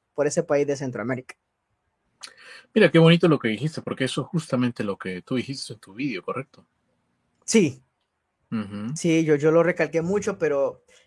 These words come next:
Speaker 1: lo recalqué como estábamos mencionando al principio, de, de antes de que empezáramos a hablar, que no quise hacer una polémica. Lo que quise
Speaker 2: Claro.
Speaker 1: fue dar un mensaje de que, que basta esa rivalidad, de que quién es mejor, de que si el gallo <laughs> pinto es de Nicaragua, de Costa
Speaker 2: <laughs>
Speaker 1: Rica.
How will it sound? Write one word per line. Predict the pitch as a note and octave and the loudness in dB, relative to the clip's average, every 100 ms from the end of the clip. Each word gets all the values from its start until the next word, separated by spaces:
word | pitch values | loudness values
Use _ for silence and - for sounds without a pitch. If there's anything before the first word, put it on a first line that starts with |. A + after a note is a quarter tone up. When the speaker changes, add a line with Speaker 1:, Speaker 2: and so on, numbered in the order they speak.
| - | 0
Speaker 1:
lo | F#3 | 2
recalqué | F3+ F#3 F3+ E3 G3+ A3 A#3 G3 - | 2 2 0 0 2 4 4 0 -6
como | F3+ E3 D#3 D3 C#3+ C#3 | -4 -2 -2 -2 -4 -6
estábamos | C3 D3 D#3+ F#3+ | -4 0 2 2
mencionando | F#3+ F#3 E3+ | 0 0 0
al | F3+ | 0
principio, | E3+ C#3 G#3 G#3 F#3+ F3+ _ | 0 -2 -4 -2 -4 -4 _
de, | - C#3 G2 | -10 -8 -6
de | A2 | -6
antes | D3 | -6
de | E3+ | -6
que | F3 | -6
empezáramos | D#3 F3 F3 C#3 | -6 -4 -4 -2
a | |
hablar, | - G3 | -2 0
que | F#3 | 0
no | F3+ | 0
quise | G3 | 0
hacer | A3+ G#3 | 0 0
una | G#3+ G#3+ | 0 0
polémica. | D#3+ E3+ A3 D#3+ A#2+ B2 | 0 0 0 -4 -8 -8
Lo | D3 | -8
que | D3+ | -8
quise | F3 C#3+ | -2 0
Speaker 2:
Claro. | A2+ | 2
Speaker 1:
fue | F#3+ | 0
dar | G3 | 0
un | G#3 | -2
mensaje | G3 E3 G3 A3 G#3 G3+ G3 _ - - _ | -4 0 4 6 4 -2 -6 _ -20 -20 _
de | D#3+ D#3 | -8 -6
que, | D#3+ D#3+ D3 C3 | -4 -2 -4 -6
que | C3+ D#3 | -2 4
basta | E3+ B3 - F#3 | 4 2 -2 -4
esa | F#3+ G#3+ | -2 -4
rivalidad, | A3 G3+ F#3 D#3 E3+ G3+ G3+ | -4 -4 -4 -2 -2 -2 -4
de | F3+ | -6
que | F3 D#3 | -8 -8
quién | F#3 F#3+ | -4 -4
es | E3+ | -4
mejor, | D3 E3+ F#3 F3+ E3+ E3 _ _ _ | -6 -4 -4 -4 -8 -12 _ _ _
de | D#3 D#3+ | -6 -4
que | E3 E3 D#3+ | -2 -2 -2
si | D#3 | -2
el | D#3+ | 0
gallo | E3+ F3 | 2 2
<laughs> | |
pinto | - C4+ G#3 F#3+ | 4 4 4 4
es | F3+ | 4
de | G3 | 2
Nicaragua, | G3 F3+ E3 G3 G3 F#3 E3+ | 4 4 6 6 6 4 4
de | E3 | 4
Costa | D#3+ - C#3 | 2 2 -2
Speaker 2:
<laughs> | |
Speaker 1:
Rica. | D3 F#3 F3+ E3 | 0 0 0 -4